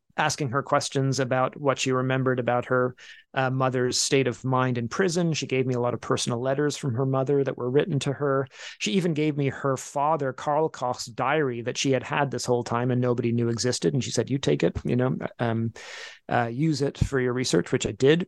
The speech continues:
Um, but I, I, I ultimately, we, we developed this really interesting relationship where I could tell sometimes she would ask me about something and, and her knee-jerk reaction would be, "Oh, like, I, I'm not sure if I believe that. My mother was a good woman." She would sort of get defensive.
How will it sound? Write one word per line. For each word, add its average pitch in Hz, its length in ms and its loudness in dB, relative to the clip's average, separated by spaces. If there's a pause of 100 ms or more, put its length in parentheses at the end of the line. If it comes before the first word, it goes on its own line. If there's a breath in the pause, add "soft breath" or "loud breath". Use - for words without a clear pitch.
(120)
Um, 180 460 0 (500 loud breath)
but 247 180 4
I, - 140 0 (100)
I, - 260 -4 (100)
I 233 120 2
ultimately, 269 540 0
we, 190 180 0
we 202 300 -2 (100)
developed 202 380 0
this 180 120 -2
really 185 220 0
interesting 170 320 -4
relationship 165 560 0
where 151 140 2
I 147 40 2
could 151 140 -4
tell 214 240 0
sometimes 143 400 0
she - 80 -2
would 143 100 2
ask 151 220 2
me 156 80 0
about 131 240 2
something 127 400 0
and, 123 240 -2
and 143 140 2
her 139 320 0 (120)
knee-jerk 180 540 0
reaction 147 440 0
would 120 100 -4
be, 127 180 -2 (220)
"Oh, 175 340 0 (140)
like, 135 360 -2
I, 139 200 2 (400 loud breath)
I'm 165 120 2
not 175 140 0
sure 180 140 0
if 160 100 0
I 160 80 0
believe 151 300 0
that. 123 160 -6
My 127 100 -4
mother 165 280 2
was 151 120 0
a 156 60 0
good 151 160 2
woman." 143 240 0
She 151 100 -4
would 151 80 -2
sort 202 160 2
of 165 80 -2
get 151 180 -2
defensive. 156 760 -2